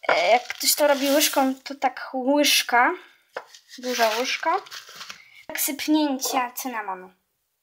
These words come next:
O. I łyżeczka cukru.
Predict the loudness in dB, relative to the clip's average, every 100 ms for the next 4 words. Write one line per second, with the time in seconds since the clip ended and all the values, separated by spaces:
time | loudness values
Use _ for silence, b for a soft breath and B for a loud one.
0 | _ _ _ _ _ _ _ _ _ _
1 | _ _ -20 _ _ _ _ _ _ -20
2 | _ _ _ _ _ _ _ _ _ _
3 | _ _ _ _ 0 2 2 0 -2 0
4 | 0 0 -6 -8 -12 -18